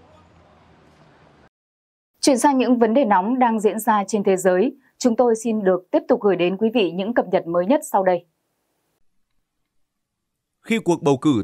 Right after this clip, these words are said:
Speaker 2: tổng thống đang đến gần, bà Kamala Harris và ông Donald Trump đã có phần tranh luận trực tiếp đầu tiên trên truyền hình cách đây không lâu. Tại cuộc tranh luận, ngoài những công kích về cá nhân đối thủ như vẫn thường thấy, hai ứng viên đã thể hiện lập trường,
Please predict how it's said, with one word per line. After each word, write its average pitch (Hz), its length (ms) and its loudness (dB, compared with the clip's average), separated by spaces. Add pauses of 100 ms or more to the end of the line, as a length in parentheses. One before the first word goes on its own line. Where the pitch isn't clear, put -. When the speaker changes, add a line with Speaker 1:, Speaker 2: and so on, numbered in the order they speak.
Speaker 2:
tổng 113 180 0
thống 123 240 -2
đang 147 160 2
đến 127 160 -2
gần, 143 200 0 (260)
bà 139 200 4
Kamala 143 420 2
Harris 123 500 -4
và 120 100 0
ông 131 240 -2
Donald 120 280 0
Trump 139 240 -2 (200)
đã 151 200 2
có 196 120 0
phần 160 200 -2
tranh 131 180 -4
luận 107 140 -2
trực - 220 -6
tiếp 175 180 4
đầu 131 300 6
tiên 180 220 2
trên 156 220 -2
truyền 131 160 0
hình 113 200 0
cách - 180 -6
đây 135 140 2
không 127 160 -2
lâu. 127 240 2 (500)
Tại 165 140 4
cuộc 160 240 -2
tranh 190 160 -6
luận, 165 200 0 (260)
ngoài 123 200 2
những 160 160 -2
công 135 220 0
kích 214 240 -6
về 123 200 0
cá 131 200 -2
nhân 165 180 -2
đối 147 140 2
thủ 170 260 0 (180)
như 123 240 0
vẫn 147 180 -2
thường 151 160 -2
thấy, 120 260 0 (400)
hai 131 120 0
ứng 131 140 -4
viên 135 200 -2
đã 131 100 -2
thể 143 160 -2
hiện 113 160 -4
lập 123 220 -4
trường, 123 260 -2